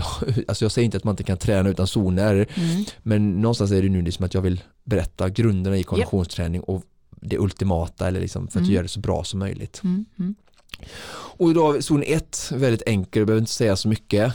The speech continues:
Speaker 1: men liksom femtio till sextio procent av, eh, max, eh, om man säger så, va? Alltså,
Speaker 2: Mm.
Speaker 1: och vi pratade förut om, eh, överbelastningsprincipen, alltså att du måste belasta över en viss gräns för att bli bättre.
Speaker 2: Mm.
Speaker 1: Så att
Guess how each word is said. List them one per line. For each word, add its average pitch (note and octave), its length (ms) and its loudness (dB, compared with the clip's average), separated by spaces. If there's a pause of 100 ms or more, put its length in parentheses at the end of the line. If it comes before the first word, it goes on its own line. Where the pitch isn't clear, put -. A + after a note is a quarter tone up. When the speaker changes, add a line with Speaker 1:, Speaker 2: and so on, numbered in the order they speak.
(120)
Speaker 1:
men G#2 260 2
liksom G2+ 420 0
femtio A#2+ 540 0
till A2 280 2 (220)
sextio - 560 -4
procent G2 640 0
av, F2+ 400 2
eh, F2 400 2 (320)
max, - 500 -4
eh, F#2 260 2
om F#2 60 0
man F#2 100 0
säger F#2 180 2
så, F2+ 160 -2
va? G#2 240 2 (120)
Alltså, F2+ 200 2
Speaker 2:
Mm. F#2 160 4 (320)
Speaker 1:
och - 200 -12
vi G#2+ 80 4
pratade G2+ 380 2
förut G2+ 300 2
om, E2 360 2
eh, E2+ 220 2 (720)
överbelastningsprincipen, F2 960 -2
alltså E2+ 180 -2
att E2+ 40 -4
du F2 60 -2
måste F#2 220 -2
belasta F2+ 400 -4
över F2+ 80 0
en F2 60 -2
viss E2+ 180 -4
gräns E2 260 -2
för F2+ 60 -6
att F2 40 -4
bli F2 200 -2
bättre. G#2+ 640 -2
Speaker 2:
Mm. F#3+ 320 2 (500)
Speaker 1:
Så - 220 -2
att - 180 -4